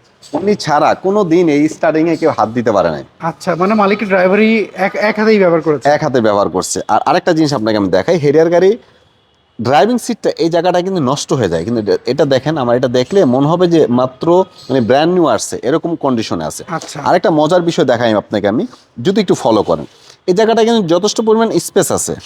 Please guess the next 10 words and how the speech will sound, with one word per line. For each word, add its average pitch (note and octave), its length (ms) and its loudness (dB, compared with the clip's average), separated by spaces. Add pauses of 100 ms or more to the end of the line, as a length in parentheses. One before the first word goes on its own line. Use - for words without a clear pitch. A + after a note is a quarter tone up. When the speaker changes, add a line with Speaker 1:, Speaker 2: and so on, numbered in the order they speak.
Speaker 2:
হুম। E3+ 300 -2
Speaker 1:
আমাকে F3 340 0
উপরে F#3+ 280 2
ওঠা, F#3+ 240 2
মানে C#3+ 240 0
ভিতরে D3+ 340 0
ঢোকার D3 280 2
জন্য। E2+ 280 -4 (400)
আমি G3 280 -2
যে G3+ 160 -2